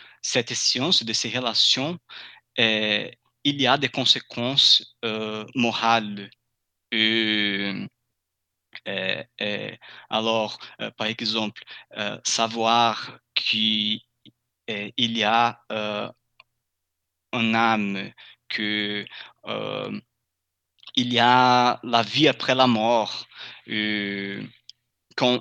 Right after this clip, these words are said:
progresse et qu'on surtout, euh, nous sommes des es-, euh, des esprits qui pro-, euh, font des progrès toujours, euh, ça change la vie,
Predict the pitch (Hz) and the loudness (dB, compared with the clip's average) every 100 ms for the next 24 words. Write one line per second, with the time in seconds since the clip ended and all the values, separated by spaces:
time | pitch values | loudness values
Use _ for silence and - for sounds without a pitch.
0 | - - 123 113 120 131 123 - 113 113 | -4 -4 -2 0 2 2 4 2 0 -8
1 | 113 101 - 135 - 127 113 - - - | -2 0 0 -2 -4 -4 -4 -10 -20 -6
2 | 107 107 107 117 110 - 120 117 113 113 | 0 2 2 2 2 2 0 0 -4 -2
3 | - - - _ _ 110 107 104 110 101 | -2 -2 -6 _ _ -4 -4 -2 -4 -4
4 | 107 - - - 127 113 - - - _ | -4 -4 -6 -4 -4 -4 -8 -20 -20 _
5 | _ - 110 110 107 107 - - - _ | _ -6 -4 -2 -4 -6 -14 -20 -20 _
6 | _ - 127 120 _ _ _ _ - _ | _ -8 -8 -8 _ _ _ _ -20 _
7 | _ _ _ 113 107 104 104 101 101 - | _ _ _ -4 -4 -4 -8 -10 -14 -16
8 | _ _ _ _ - - 127 123 117 - | _ _ _ _ -12 -2 0 2 -2 -4
9 | 117 110 110 117 - 170 127 160 143 104 | -6 -4 -2 -2 -2 -4 -2 -4 -6 -8
10 | - - - - - - 107 104 101 69 | -14 -16 -20 -20 -20 -12 -8 -6 -6 -6
11 | - 85 50 _ _ _ _ _ _ _ | -10 -12 -16 _ _ _ _ _ _ _
12 | - - 117 - 135 170 165 135 120 180 | -2 2 6 6 4 2 0 -2 -4 -6